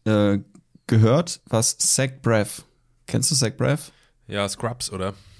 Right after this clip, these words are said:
Speaker 1: Scrubs, genau, J D. J D von Scrubs pro Folge Scrubs verdient hat. Ich mach jetzt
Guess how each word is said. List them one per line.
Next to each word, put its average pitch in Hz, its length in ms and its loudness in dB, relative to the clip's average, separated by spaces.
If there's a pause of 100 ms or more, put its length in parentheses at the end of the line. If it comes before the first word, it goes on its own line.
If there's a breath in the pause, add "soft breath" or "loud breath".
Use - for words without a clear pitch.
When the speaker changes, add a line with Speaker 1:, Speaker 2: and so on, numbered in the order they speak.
(160)
Speaker 1:
Scrubs, - 500 0
genau, 104 280 0
J 110 260 0
D. 104 220 0 (540 loud breath)
J 110 180 -2
D 127 100 2
von 131 180 0
Scrubs - 380 -2
pro 151 320 0
Folge 127 480 2
Scrubs - 680 -4 (600)
verdient 131 500 2
hat. - 240 -10 (1300 soft breath)
Ich - 100 -12
mach 120 140 2
jetzt 131 220 0